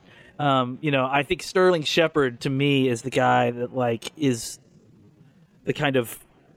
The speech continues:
ideal situation there. Like, I, I remember when he came out, I want a guy who comes out of the,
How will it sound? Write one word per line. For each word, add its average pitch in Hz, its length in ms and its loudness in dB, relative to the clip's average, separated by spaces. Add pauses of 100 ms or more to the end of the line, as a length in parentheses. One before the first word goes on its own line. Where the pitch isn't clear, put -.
(600)
ideal 131 480 0
situation 117 640 -4
there. 101 240 -12
Like, 135 240 0
I, 165 100 0
I 165 260 0
remember 175 320 0
when 170 100 0
he 165 80 0
came 156 240 0
out, 143 240 2 (180)
I 170 60 2
want 202 300 4
a 214 40 -4
guy 185 380 4
who 160 160 -2
comes 190 360 -2
out 175 260 4
of 151 100 -2
the, 156 140 0